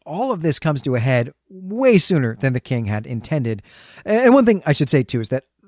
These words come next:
a lot of this is being driven by the leader of the, the Black faction, which is now the minority party, who is also young and has inherited his position because of the deaths during this civil war.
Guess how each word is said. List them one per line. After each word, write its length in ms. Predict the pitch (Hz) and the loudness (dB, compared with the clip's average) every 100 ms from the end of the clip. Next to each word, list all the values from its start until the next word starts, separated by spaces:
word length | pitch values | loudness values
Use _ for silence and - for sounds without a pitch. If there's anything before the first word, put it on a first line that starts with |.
| - | -10
a 120 | 175 | -8
lot 420 | 208 220 226 226 | -8 -6 -2 -2
of 80 | 170 | 0
this 160 | 165 | 0
is 100 | 147 | -2
being 200 | 127 139 | 0 0
driven 320 | 120 127 123 113 | 0 0 -2 -2
by 320 | 110 107 113 | -4 -4 -4
the 120 | 120 | -4
leader 380 | 117 135 156 151 | -4 -2 -2 -4
of 200 | 135 120 | -6 -4
the, 80 | 123 | -4
the 100 | 117 | -4
Black 340 | 127 120 139 | -4 -4 -4
faction, 540 | - 151 - 190 240 208 | -6 -6 -4 -8 -8 -12
which 200 | 127 131 | -12 -8
is 240 | 123 - - | -6 -8 -6
now 200 | 123 135 | -4 0
the 180 | 165 | 0
minority 480 | 156 160 170 165 180 | 4 4 6 6 4
party, 400 | 170 127 117 113 - - - - - | 2 -4 -4 -8 -12 -20 -20 -16 0
who 120 | 170 | 4
is 120 | 180 | 4
also 360 | - 233 294 170 | 4 2 2 2
young 300 | 117 104 131 | 0 -6 -2
and 200 | 160 165 | 0 4
has 260 | 160 156 151 | 6 4 4
inherited 600 | 175 - 220 214 196 170 | 2 6 6 6 6 4
his 180 | 165 | 2
position 400 | 156 131 131 139 | 2 0 0 -2
because 420 | 131 147 - 143 127 | -4 -4 0 0 0
of 80 | |
the 80 | 120 | -4
deaths 320 | 113 120 117 | -4 -4 -6
during 380 | - 135 131 120 | -10 -4 -4 -2
this 180 | 117 - - | -6 -8 -8
civil 280 | 131 110 | -8 -6
war. 320 | 123 180 143 | -4 2 2